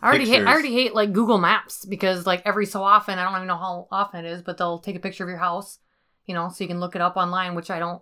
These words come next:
Speaker 1: understand that either. Like, what's the point? But, like, the one time I looked up our house, yeah, like,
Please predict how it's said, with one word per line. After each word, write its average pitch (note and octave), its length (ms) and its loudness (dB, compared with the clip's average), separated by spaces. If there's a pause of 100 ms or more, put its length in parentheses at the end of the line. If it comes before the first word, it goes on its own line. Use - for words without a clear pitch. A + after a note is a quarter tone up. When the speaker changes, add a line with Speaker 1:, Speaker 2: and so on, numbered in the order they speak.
Speaker 1:
understand E3+ 600 -10
that F3 160 -2
either. E3+ 280 -6
Like, E3 120 -10
what's E3 160 -10
the E3 60 -16
point? E3+ 380 -10 (480)
But, G3+ 100 4
like, F#3 320 4
the G3 220 -2
one A3 180 6
time G3 220 2
I F3 200 2
looked F#3 240 0
up F3+ 140 0
our C4 180 6
house, F#3 380 6 (320)
yeah, A3+ 300 4 (140)
like, F#3 220 -4